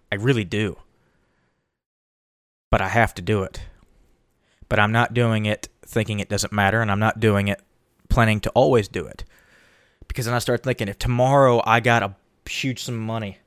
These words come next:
what would I do? And I would, like, take ten percent, ten percent right off the top. And that would, what I would do first. It's not necessarily what I'm gonna, uh, the, the only thing I'm gonna do with it. I'd probably do a whole lot more to help. Well,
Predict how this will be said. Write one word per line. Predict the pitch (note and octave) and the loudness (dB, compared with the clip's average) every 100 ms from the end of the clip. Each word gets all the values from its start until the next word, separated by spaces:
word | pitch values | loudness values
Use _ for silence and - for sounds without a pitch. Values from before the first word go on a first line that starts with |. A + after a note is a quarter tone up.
| _ | _
what | A2+ | -6
would | G#2 | -2
I | G#2 | 0
do? | F#2+ A2+ A2 | 0 0 0
And | F#2+ | 0
I | G2+ | 0
would, | G#2 | -2
like, | F#2+ - | -4 -2
take | A2+ G#2 | -2 -2
ten | - B2+ | 0 0
percent, | - - - C3+ - _ _ - | 0 -4 0 0 0 _ _ -6
ten | C3 | -4
percent | - - C3 | -4 -2 0
right | A#2 | 2
off | A#2+ - | 0 0
the | |
top. | - G#2+ G2 - _ _ _ _ _ _ _ _ _ _ _ | -2 -2 -2 -8 _ _ _ _ _ _ _ _ _ _ _
And | A2+ | -4
that | A#2 | 0
would, | B2+ A2+ G#2 | 0 -2 -2
what | A#2+ | 2
I | A#2 | 2
would | G#2 | 2
do | G#2 | -2
first. | G2 A#2 A2+ - | -2 0 0 0
It's | G2+ - | -8 -4
not | A2 - _ _ _ | -4 -4 _ _ _
necessarily | B2 A#2 C3 A2 | -4 -2 2 2
what | G#2+ | 2
I'm | G#2+ | 0
gonna, | G#2+ G2+ F#2+ - | 0 -4 -6 -4
uh, | G2+ G2 - - | -2 -2 -6 -14
the, | G#2+ A#2 | -4 -2
the | G#2+ | 2
only | C3+ | 0
thing | - G2+ | 0 -2
I'm | |
gonna | F#2+ | -4
do | F2+ | -6
with | E2+ - | -10 -10
it. | - _ - - _ _ _ _ _ _ _ _ _ _ _ _ _ _ _ - | -14 _ -20 -20 _ _ _ _ _ _ _ _ _ _ _ _ _ _ _ -6
I'd | A#2+ A2 | -4 0
probably | B2+ | 0
do | C3 A2 | 2 0
a | |
whole | G2 A#2+ | 0 0
lot | G#2+ - | 0 -2
more | G2 A#2+ G2+ - - - - - _ _ _ _ _ _ _ _ _ | -2 -2 -2 -8 -20 -20 -20 -20 _ _ _ _ _ _ _ _ _
to | - | -8
help. | - A#2+ - | 2 2 2
Well, | - | -4